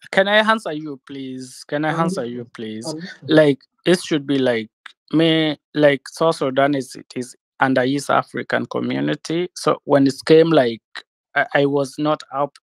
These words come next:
Speaker 1: uh, up the topic. The topic is about the indigenous,
Speaker 2: I
Speaker 1: uh,
Speaker 2: asked you a
Speaker 1: Nigeria.
Speaker 2: question. I asked you a question.
Speaker 1: Ah, okay, okay.
Speaker 2: Go
Speaker 1: So
Speaker 2: there.
Speaker 1: South
Speaker 2: Why did
Speaker 1: Sudan,
Speaker 2: South
Speaker 1: they break
Speaker 2: Sudan
Speaker 1: away because there's no unity.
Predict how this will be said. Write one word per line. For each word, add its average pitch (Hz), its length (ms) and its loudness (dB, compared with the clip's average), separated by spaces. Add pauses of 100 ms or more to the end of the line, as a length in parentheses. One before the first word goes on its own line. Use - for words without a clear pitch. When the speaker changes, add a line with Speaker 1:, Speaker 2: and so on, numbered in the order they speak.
Speaker 1:
uh, 135 200 -2
up 143 100 -6 (160)
the 131 100 -6
topic. 165 440 -12 (260)
The 139 140 0
topic 165 420 0
is 135 200 -4
about 131 420 -2
the 120 140 0
indigenous, 120 720 0
Speaker 2:
I 226 120 0
Speaker 1:
uh, 127 140 -4
Speaker 2:
asked - 120 -16
you 202 220 2
a 135 100 4
Speaker 1:
Nigeria. 123 460 2
Speaker 2:
question. - 40 -20 (220)
I 170 260 4
asked 233 200 -10
you 190 100 0
a 131 60 -2
question. 107 520 -8 (1000)
Speaker 1:
Ah, 165 200 6
okay, 160 160 -6
okay. 131 200 -6
Speaker 2:
Go 214 200 2
Speaker 1:
So 170 440 -2
Speaker 2:
there. - 40 -20
Speaker 1:
South 214 300 2
Speaker 2:
Why 214 180 4 (140)
did - 180 -4
Speaker 1:
Sudan, 120 160 -14
Speaker 2:
South 196 180 -12 (120)
Speaker 1:
they 165 180 0
break 160 300 0
Speaker 2:
Sudan - 20 0
Speaker 1:
away 156 340 -2
because 147 460 -4
there's 139 360 -6
no 160 220 -6
unity. 139 680 -12